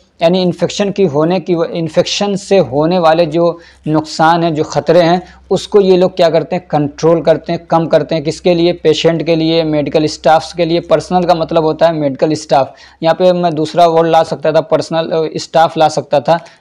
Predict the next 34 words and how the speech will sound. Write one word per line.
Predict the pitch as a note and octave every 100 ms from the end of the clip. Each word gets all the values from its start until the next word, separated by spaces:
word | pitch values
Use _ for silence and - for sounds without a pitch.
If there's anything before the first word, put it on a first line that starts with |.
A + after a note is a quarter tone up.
| -
लेकिन | D3+ E3+
मैं | E3+
पर्सनल | E3 D#3 F3 E3+
इसलिए | D#3+ F3
लायक | D3+ D#3 D3
हो | D#3
सकता | D3+ E3
है | D3+
एग्जाम | C3 D3 D#3+
में | D#3+
अगर | D#3
दे | D3 D#3
दिया | D3+ D3+
तो | E3
आप | D3 C#3+
कन्फ्यूज | D3+ C#3 - F#3
ना | D#3
हो, | D#3 G3 - _ -
तो |
पर्सनल | E3 - D3+ - F3+
का | E3
म-, | D#3+ E3 E3+
मतलब | C#3+ D#3 D#3
क्या | C#3+ D3
होता | C#3 D3
है, | D#3+ F3 D#3+
मीनिंग | D3+ D3+ E3
है | - D3+
स्टाफ, | - D3 B2+ - C#3
मेडिकल | C#3 C#3+ F#3 F3
स्टाफ | - - A#2 - - - _ E3+
and |
get-, | D#3 C#3 C#3 E3 E3 -
गेस्ट्स। | C#3 E3 - - -